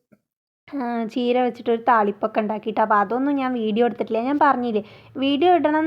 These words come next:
എന്ന് വിചാരിച്ചിട്ട് എടുത്തതൊന്നുമല്ല. അങ്ങനെ കണ്ടപ്പോൾ ഓരോന്നിങ്ങനെ ചെയ്യണതിൻ്റെ ഇടയിൽ ഇങ്ങനെ ഒരു വീഡിയോ എടുക്കാമെന്ന് വിചാരിച്ചിട്ട് അങ്ങനെ എടുത്തതാണ് കേട്ടോ. അപ്പോൾ അത് ഇവിടുന്ന് ഒക്കെ ഒന്ന് രണ്ടെണ്ണമൊക്കെ ഉണ്ടായിരുന്നുള്ളൂ. അതൊക്കെ പറക്കൽ കഴിഞ്ഞിട്ട് നേരെ അപ്പുറത്തേക്ക് എത്തി.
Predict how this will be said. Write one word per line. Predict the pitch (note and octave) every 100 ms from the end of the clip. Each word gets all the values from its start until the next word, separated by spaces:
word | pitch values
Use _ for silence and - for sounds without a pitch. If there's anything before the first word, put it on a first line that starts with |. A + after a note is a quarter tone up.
| D#4+
എന്ന് | D4+ D#4+ E4
വിചാരിച്ചിട്ട് | E4+ C4+ A3+ C4+ - C4 D4+ D4 C4
എടുത്തതൊന്നുമല്ല. | B3+ A#3 A#3+ B3 B3+ A#3 G#3+ G#3
അങ്ങനെ | G3 G3+ A#3+ C4
കണ്ടപ്പോൾ | C4+ B3 B3 C4+ D4+ D4+ - -
ഓരോന്നിങ്ങനെ | C#4 C4+ C#4 C#4+ D4 D4+
ചെയ്യണതിൻ്റെ | D4+ C#4+ C4+ C4+ C4+
ഇടയിൽ | C4+ C4 B3+
ഇങ്ങനെ | C4+ C4 B3+
ഒരു | B3+
വീഡിയോ | B3 A#3 B3
എടുക്കാമെന്ന് | B3 G#3+ A3+ A#3 B3
വിചാരിച്ചിട്ട് | A#3 A3+ A3 - B3+ C4 -
അങ്ങനെ | C#4 C#4 C#4+
എടുത്തതാണ് | B3 - G#3+ A3 G3
കേട്ടോ. | F#3+ - G3+ - - - -
അപ്പോൾ | - D#4
അത് | D4+ D#4+
ഇവിടുന്ന് | C#4 C#4+ D4 E4 -
ഒക്കെ | D4+ - D#4+ - - -
ഒന്ന് | C#4+ C#4
രണ്ടെണ്ണമൊക്കെ | C#4+ C4+ C4+ C4+ C4+ C#4
ഉണ്ടായിരുന്നുള്ളൂ. | B3+ A#3 A3 A3+ A#3
അതൊക്കെ | B3 A3+ B3
പറക്കൽ | B3 A#3 A#3+
കഴിഞ്ഞിട്ട് | A3+ A3+ A3 A#3
നേരെ | A3+ G#3+ A3 A3
അപ്പുറത്തേക്ക് | G#3+ G#3 G3+ A3+
എത്തി. | A3+ G3+